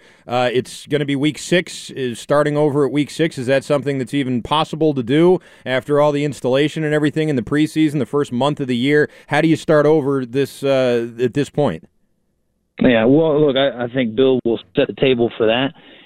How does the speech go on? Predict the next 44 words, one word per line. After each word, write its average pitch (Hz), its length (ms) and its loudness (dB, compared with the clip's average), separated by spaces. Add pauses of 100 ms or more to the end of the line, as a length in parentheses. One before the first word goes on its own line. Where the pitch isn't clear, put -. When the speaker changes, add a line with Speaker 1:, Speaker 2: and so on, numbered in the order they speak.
(200)
Speaker 2:
and 120 160 4
we'll 123 240 2
see 139 80 4
what 127 160 2
that 120 140 2
looks 123 260 0
like. 107 260 -2 (160)
Um, 101 540 -2 (340)
certainly 117 480 4 (540)
we're 139 180 4
gonna 135 100 2
be 127 80 4
looking 131 280 2
to 113 80 -8
his 135 200 2
leadership 135 600 2 (180)
and, 110 400 -10
uh, 104 440 -2 (140)
looking 120 320 4
for 110 120 2
him 117 140 6
to 101 120 2
set 117 140 0
the 117 80 0
tone. 110 520 -2 (560)
You 120 120 4
know, 113 120 4
when 113 120 2
he 123 220 2
said, 113 220 0
"Start 120 240 0
over," 117 520 0 (240)
you 113 120 -10
know, 113 240 -8
I, 127 200 -4
I 135 120 -2
can't 123 260 -2
speak - 280 0
for 135 80 0
what 120 220 4
he 127 120 4
meant 127 300 2
when 120 160 2
he 117 80 4